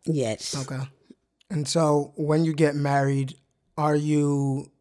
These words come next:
Speaker 2: uh, still in Ghana?
Speaker 1: We were still in Ghana, yes. I
Speaker 2: Okay.
Speaker 1: was still in Ghana, but he was here.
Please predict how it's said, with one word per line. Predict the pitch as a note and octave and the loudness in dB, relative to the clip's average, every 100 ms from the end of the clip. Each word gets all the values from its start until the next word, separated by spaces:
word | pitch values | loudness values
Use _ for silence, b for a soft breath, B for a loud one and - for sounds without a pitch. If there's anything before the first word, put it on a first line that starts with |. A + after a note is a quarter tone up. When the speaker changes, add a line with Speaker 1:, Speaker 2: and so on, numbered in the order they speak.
| _ - | _ -8
Speaker 2:
uh, | D3 C#3 C3 | -4 -4 -4
still | - D#3+ D3+ | -2 0 0
in | C#3+ C#3 | 0 -2
Ghana? | C#3 D#3+ E3+ _ _ _ _ _ _ _ - b b b b _ | -2 -4 -8 _ _ _ _ _ _ _ -20 b b b b _
Speaker 1:
We | - F3 | 0 2
were | F3 D#3 | 4 2
still | - - E3+ | 0 2 2
in | E3 | 2
Ghana, | - C#3 C#3 B2+ | 2 2 2 0
yes. | A#2 A#2+ - - - - - | -2 -6 -6 -10 -12 -14 -4
I | D#3+ | 0
Speaker 2:
Okay. | |
Speaker 1:
was | F3 E3 | 2 0
still | - F3 D3+ | 0 0 0
in | D3 | 0
Ghana, | C#3 D3 C3+ | 2 2 0
but | D3 | -2
he | B2+ | -2
was | C3+ C3 - | -2 -4 -6
here. | - B2 F2+ | -4 -4 -6